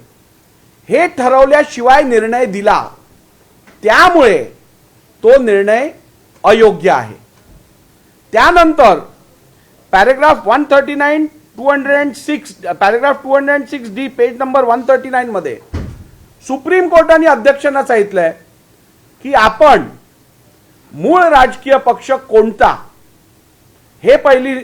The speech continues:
नक्की निश्चित करा आणि तो निर्णय झाल्यानंतर ज्याला आपण रेकग्निशन देता, मूळ राजकीय पक्ष म्हणून ज्याला आपण डिक्लेअर करता,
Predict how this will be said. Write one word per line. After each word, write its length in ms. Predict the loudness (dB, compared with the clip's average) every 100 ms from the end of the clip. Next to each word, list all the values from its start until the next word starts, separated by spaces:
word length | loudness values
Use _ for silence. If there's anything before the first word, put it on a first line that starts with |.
| -10
नक्की 300 | -8 -8 -6
निश्चित 340 | -8 -8 -8 -14 -6
करा 200 | -4 -4 -8 _ _ _ _ _ _ _ _ _ -6
आणि 360 | -2 0 0 -2 -10 _ _ _ _ _ _ _ _ 0
तो 160 | 2 2
निर्णय 380 | 0 2 2
झाल्यानंतर 720 | 0 0 0 0 -4 -4 -4 -4 -10 _ _ _ _ _ _ _ _
ज्याला 380 | -8 -2 0 4
आपण 380 | 4 2 0 0
रेकग्निशन 640 | -2 -4 -10 -8 -6 -2
देता, 320 | -2 0 -2 -4 -12 _ _ _ _ _ _ _ _ _ _
मूळ 240 | -2 0 2
राजकीय 440 | 0 0 -2 -4
पक्ष 280 | -4 -6 -6
म्हणून 340 | -6 -4 -4 -2
ज्याला 220 | 0 2
आपण 440 | 2 0 -2 -2 -12 _ _ _ _ -12
डिक्लेअर 380 | -10 -2 0 0
करता, 420 | 0 -2 0